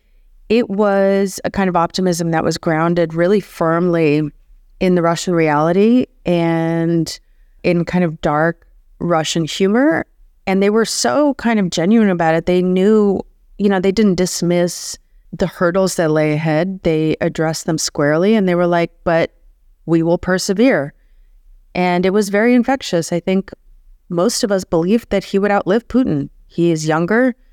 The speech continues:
Putin won't live forever, no matter his efforts. You know, the man takes literal bloodbaths to increase his longevity.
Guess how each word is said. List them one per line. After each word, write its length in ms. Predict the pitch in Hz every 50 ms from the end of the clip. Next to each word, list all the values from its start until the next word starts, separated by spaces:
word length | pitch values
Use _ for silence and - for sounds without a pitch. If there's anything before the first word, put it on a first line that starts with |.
| _ _ _ - - - _ - - - - -
Putin 440 | - 202 - - 196 190 180 170 160
won't 220 | 165 156 196 220
live 180 | - 180 165 156
forever, 600 | - 165 - - 151 147 156 165 190 226 240 - _ _ _ - _ - - -
no 160 | 180 180 180
matter 260 | 175 170 165 165 175 175
his 140 | 175 165
efforts. 380 | - 160 160 - 202 214 202 -
You 80 | 202 180
know, 160 | 170 170 175
the 100 | - 175
man 320 | 170 165 165 165 165 - - - 160 - - _ _ -
takes 320 | - 226 202 - - -
literal 480 | 185 175 180 190 190 190 185 185 180 175
bloodbaths 840 | 175 175 160 156 170 165 208 226 254 269 262 - - - - - - _ _ - - - - - _ _ - - - _ _ - - - _ _ _ -
to 160 | - - 185
increase 360 | 175 175 - - 185 180 -
his 180 | - 180 170 -
longevity. 800 | 190 180 165 - - - _ _ - - - - - - -